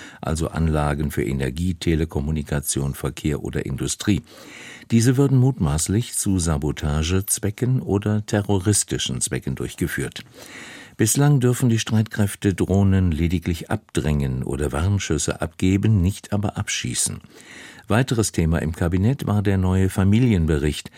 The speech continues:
Darin wird unter anderem auf das Armutsrisiko von Alleinerziehenden hingewiesen, das dreimal so hoch sei wie das von Männern und Frauen in einer Partnerschaft.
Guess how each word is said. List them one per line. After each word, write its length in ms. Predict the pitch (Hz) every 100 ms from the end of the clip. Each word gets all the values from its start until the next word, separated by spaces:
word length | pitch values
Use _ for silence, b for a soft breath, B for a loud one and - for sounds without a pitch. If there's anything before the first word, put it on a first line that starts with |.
| B B B
Darin 260 | - 90 87
wird 220 | 95 104
unter 260 | 95 101 -
anderem 400 | 87 90 90 92
auf 300 | 73 80 -
das 220 | 82 80
Armutsrisiko 960 | 101 123 92 82 - 80 82 78 78 76
von 260 | 76 76
Alleinerziehenden 1080 | - 80 85 101 - 73 - 80 73 73 71
hingewiesen, 760 | 71 82 82 85 87 98 110 117
das 240 | 73 -
dreimal 480 | - 65 120 80 67
so 140 | 76
hoch 240 | 71 82 - - -
sei 460 | 82 82 - 110
wie 140 | 98 87
das 260 | - 95
von 240 | - 85 85
Männern 340 | 78 90 87
und 180 | - 87
Frauen 400 | - 73 82 85
in 180 | 82 -
einer 220 | 78 78
Partnerschaft. 760 | 113 120 - 139 - - -